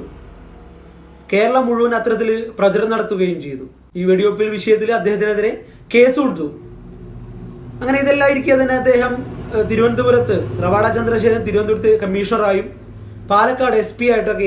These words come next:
എ എസ് പി ആയിട്ടൊക്കെ വർക്ക് ചെയ്തിട്ടുണ്ട്. പിന്നീട് അദ്ദേഹം ഇന്റലിജൻസ് ബ്യൂറോയുടെ ഡെപ്യൂട്ടേഷനിൽ കേന്ദ്രത്തിലേക്ക് പോവുകയും പിന്നീട് കേന്ദ്ര ക്യാബിനറ്റിൽ ക്യാബിനറ്റ് സെക്രട്ടേറിയറ്റ് സെക്യൂരിറ്റി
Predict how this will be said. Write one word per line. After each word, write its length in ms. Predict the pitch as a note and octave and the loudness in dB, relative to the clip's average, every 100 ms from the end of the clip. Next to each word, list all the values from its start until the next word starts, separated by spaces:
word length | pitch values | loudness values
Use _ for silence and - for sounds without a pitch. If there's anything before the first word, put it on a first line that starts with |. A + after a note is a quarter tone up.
| G3 | 2
എ 40 | G#3+ | 2
എസ് 120 | G#3 | 0
പി 60 | A3+ | 0
ആയിട്ടൊക്കെ 260 | G#3 G3 G3 | 0 0 0
വർക്ക് 200 | F#3 - | -2 -2
ചെയ്തിട്ടുണ്ട്. 380 | G3+ F3 D3 D3 - - - - - | -2 -2 -6 -10 -12 -14 -16 -14 -6
പിന്നീട് 240 | G#3 A#3+ C4 | -2 4 4
അദ്ദേഹം 280 | B3 A#3+ A#3+ A#3+ | 4 2 0 -2
ഇന്റലിജൻസ് 420 | G3+ A3+ B3 B3 A#3+ | 0 0 0 -2 -2
ബ്യൂറോയുടെ 400 | A3 A3 A3 A3 - - - - F#3+ | 4 6 4 2 -6 -14 -18 -2 0
ഡെപ്യൂട്ടേഷനിൽ 720 | F#3+ A#3+ A#3+ A3+ A3 G3+ G3 G#3 - | 2 2 2 2 0 0 -2 -4 -2
കേന്ദ്രത്തിലേക്ക് 560 | G3 F#3+ G3 G#3+ G#3 G3+ | 0 0 0 2 0 0
പോവുകയും 320 | F#3 E3+ E3+ F3 - - - - - - | 0 0 -2 -6 -14 -20 -20 -20 -20 -6
പിന്നീട് 340 | A3 A3+ A#3+ A#3+ A#3+ A#3+ - - | -2 2 6 8 6 2 -10 0
കേന്ദ്ര 300 | G#3+ A3 A#3 B3 B3 | 2 4 2 0 0
ക്യാബിനറ്റിൽ 540 | G#3+ G#3+ A3+ A3 F#3+ D3+ - - | 0 2 0 0 -2 -2 -8 -6
ക്യാബിനറ്റ് 440 | G3 G3 G#3+ A3+ A3 | 0 2 2 0 -2
സെക്രട്ടേറിയറ്റ് 580 | A#3 G#3+ G3+ G3+ G3+ F#3+ F3+ | -2 0 0 2 0 -2 -6
സെക്യൂരിറ്റി 360 | F3+ A3 G3 | -4 -6 -2